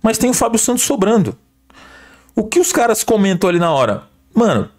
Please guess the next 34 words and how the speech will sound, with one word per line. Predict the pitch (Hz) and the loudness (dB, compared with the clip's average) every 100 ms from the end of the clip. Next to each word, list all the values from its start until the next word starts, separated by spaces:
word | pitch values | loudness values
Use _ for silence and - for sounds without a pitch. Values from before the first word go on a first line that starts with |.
| _ | _
tá | 160 202 | -2 2
errado | 233 190 190 214 | 2 0 -2 -2
isso | - | -2
aqui, | 403 415 226 | 0 2 2
velho. | 127 - _ _ _ _ | 0 -6 _ _ _ _
Tá | 156 214 | -2 -2
errado." | 269 285 151 - - | 0 0 -2 -6 -8
Aí | - 165 | -2 0
o | 190 | 2
Gil | 202 | 0
fala, | 208 165 127 | 0 0 0
"Pô, | 131 196 | 0 0
eu | 143 | 2
vou | 151 | 0
sair | 180 208 156 151 | 0 0 2 2
então." | 190 131 143 196 - _ _ - | 2 2 0 -2 -8 _ _ -6
Aí | 175 | 0
o | 175 156 | 2 2
Gil | 165 | 0
sai | 165 - 156 | 0 0 0
no | 160 | 0
Benítez. | 202 180 208 - - - - - - _ | 2 0 0 -4 -6 -12 -20 -20 -20 _
O | 214 | 0
Murilo | 226 202 170 123 104 - | 2 2 2 0 -2 -4
sai | - - - 208 | -4 -2 0 0
no | 208 | 0
cara | - 151 143 | 0 -2 -2
aqui | - 135 | 0 0
do, | 123 110 104 95 | 2 2 0 0
que | 127 | -2
tá | 120 123 | -4 0
com | 180 | 0
o | |
Gil. | 143 202 | 2 0